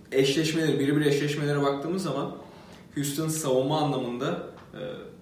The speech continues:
Celtics'in hem savunma, hem savunma düzeni dediğin gibi switch yapıyorlar sürekli, hem de birebir savunma konsantrasyonu,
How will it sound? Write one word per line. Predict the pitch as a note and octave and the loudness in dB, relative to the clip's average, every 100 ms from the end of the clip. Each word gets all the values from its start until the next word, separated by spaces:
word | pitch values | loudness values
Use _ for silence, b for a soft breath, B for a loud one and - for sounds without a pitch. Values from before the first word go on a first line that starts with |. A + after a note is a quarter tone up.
| - | -10
Celtics'in | C3+ C3 C3 - - D#3 - - - | -2 -2 -2 -6 -6 -6 -8 -12 -6
hem | D#3 | -2
savunma, | D#3 D3+ D3+ E3 - | 0 0 0 0 -2
hem | C3 - | -4 -6
savunma | - - C3 C#3 D3+ | -8 -4 0 2 2
düzeni | D3 C#3 - | 0 0 0
dediğin | C#3 B2+ | -2 -4
gibi | A#2+ G#2+ | -4 -6
switch | - A#2 A#2+ | -6 -8 -8
yapıyorlar | G#2+ A#2 A2+ A2 | -6 -4 -4 -4
sürekli, | A2+ A2+ D#3+ | -6 -8 -4
hem | C#3+ C#3 | -2 0
de | C3+ | 2
birebir | C3+ C#3 | 2 2
savunma | C#3 C3 B2+ B2+ B2 | 2 -2 -2 -2 -4
konsantrasyonu, | A#2+ B2+ A#2 A#2 A#2 A2+ G#2+ | -6 -4 -6 -4 -6 -6 -8